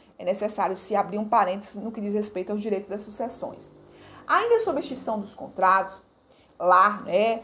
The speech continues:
é, Gonçalves, né, Sa-, a Salva Melhor Doutrina, ela diz, ele diz que a, a extinção dos contratos, por sua vez, ele dispõe, né, que os contratos, ele extingue da seguinte forma, né?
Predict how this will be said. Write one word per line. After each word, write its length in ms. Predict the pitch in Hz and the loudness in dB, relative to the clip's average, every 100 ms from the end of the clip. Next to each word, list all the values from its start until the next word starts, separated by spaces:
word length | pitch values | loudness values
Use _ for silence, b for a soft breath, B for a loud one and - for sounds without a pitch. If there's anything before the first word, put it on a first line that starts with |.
| B _ | B _
é, 280 | 180 175 170 | 4 4 4
Gonçalves, 960 | 185 202 - 208 220 220 196 175 175 | -4 -4 0 6 8 8 6 2 -4
né, 140 | 185 190 | -4 -4
Sa-, 240 | - 208 | -2 0
a 140 | - | 0
Salva 300 | 175 208 202 | 2 4 4
Melhor 240 | 196 180 160 | 2 2 0
Doutrina, 560 | 160 160 220 247 190 - | -2 -4 -4 -4 -4 0
ela 220 | 220 262 | 4 4
diz, 460 | 208 233 254 - _ b b b | 2 -4 -6 -10 _ b b b
ele 180 | 233 269 | -2 0
diz 400 | 202 262 330 - | 0 0 -2 -6
que 360 | - 208 208 b b b | -10 -10 -10 b b b
a, 920 | - 185 180 175 165 156 143 131 - - | 2 6 6 4 2 2 0 -4 -6 -4
a 100 | 220 | -4
extinção 400 | 262 247 330 359 | -4 -2 -2 0
dos 160 | 349 | -6
contratos, 500 | - 208 214 214 214 | -6 -2 2 2 0
por 180 | - 196 | -10 -12
sua 240 | - 170 156 | -6 -6 -6
vez, 480 | 165 180 220 208 - - | -2 2 2 2 -4 -4
ele 240 | 254 247 | -2 -2
dispõe, 640 | 277 320 - 214 214 339 - _ | -4 -6 -4 0 0 -2 -12 _
né, 320 | 139 151 233 302 B B B | -10 -6 -6 -8 B B B
que 80 | 277 | -6
os 160 | 285 - | -6 -2
contratos, 720 | 269 - 226 254 254 - - | -2 0 0 2 0 -6 -10
ele 180 | - 233 | -6 -6
extingue 640 | 220 - 233 277 247 190 B B _ _ _ _ | -6 -10 -4 -2 -2 -6 B B _ _ _ _
da 180 | 180 - | 2 2
seguinte 520 | - 302 233 302 392 | 2 -4 -2 -2 -4
forma, 760 | 370 - 180 139 139 - - _ | -10 0 2 2 -4 -12 -14 _
né? 260 | - 135 | -16 -12